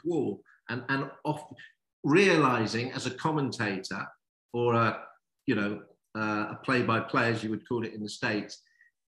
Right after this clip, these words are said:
um, has not just his color commentator alongside him to find opinion about, but he has the whole of the viewing public.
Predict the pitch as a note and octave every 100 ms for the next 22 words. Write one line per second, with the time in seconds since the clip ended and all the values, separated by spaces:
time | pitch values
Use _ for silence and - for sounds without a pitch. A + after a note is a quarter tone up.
0 | - B2 A#2+ A2+ A#2 - C3+ C3 A2+ -
1 | - - E3+ - - C#3+ B2 - - -
2 | _ - A2 - F#3+ D3+ - A#2 G2+ A2+
3 | G2+ G#2+ G#2+ G#2 - G#2 G2+ G#2 G2+ _
4 | _ - - A2 G#2 G2 - G#2+ G2+ F#2+
5 | F2+ G#2 B2 - - - D#3 D3+ D3 D3
6 | C#3+ - D#3+ C#3 B2 A#2+ C3 A#2+ A#2+ C3+
7 | B2+ F#2